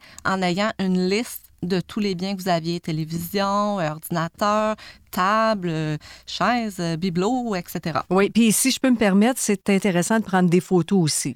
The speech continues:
Speaker 1: Oui, oui,
Speaker 2: C'est
Speaker 1: oui,
Speaker 2: pas le
Speaker 1: quand on la
Speaker 2: sujet
Speaker 1: veut
Speaker 2: de
Speaker 1: la
Speaker 2: notre,
Speaker 1: faire.
Speaker 2: notre
Speaker 1: Non,
Speaker 2: balado,
Speaker 1: mais
Speaker 2: mais
Speaker 1: oui.
Speaker 2: quand même, <laughs> mentionnons-le. Donc, si je comprends bien, ce qui nous intéresse aujourd'hui et ce qui va être le plus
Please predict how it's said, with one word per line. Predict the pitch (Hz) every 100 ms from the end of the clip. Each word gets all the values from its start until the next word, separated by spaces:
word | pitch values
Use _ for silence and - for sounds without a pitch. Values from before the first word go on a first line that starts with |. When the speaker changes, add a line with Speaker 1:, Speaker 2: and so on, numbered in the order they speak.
| -
Speaker 1:
Oui, | 220 233 240 170 -
oui, | 208 - _ -
Speaker 2:
C'est | 180
Speaker 1:
oui, | -
Speaker 2:
pas | 226
le | 214
Speaker 1:
quand | 196
on |
la | 185
Speaker 2:
sujet | 180 233
Speaker 1:
veut | 233
Speaker 2:
de |
Speaker 1:
la | 220
Speaker 2:
notre, | 190
Speaker 1:
faire. | 214 214 202
Speaker 2:
notre | 240 240 226
Speaker 1:
Non, |
Speaker 2:
balado, | 233 233 226 254
Speaker 1:
mais | 269
Speaker 2:
mais | 233
Speaker 1:
oui. | 233
Speaker 2:
quand | 254
même, | 226 226 311 - -
<laughs> | - 233
mentionnons-le. | 226 240 247 214 202 175 151 - - -
Donc, | 247 370
si | - 403
je | -
comprends | 359 - 262 196
bien, | 220 285
ce | 302
qui | -
nous | 247 202
intéresse | 233 226 214 330 -
aujourd'hui | 190 180 165 170 254
et | 208
ce | -
qui | 247
va | 226 294
être | -
le | 196
plus | - -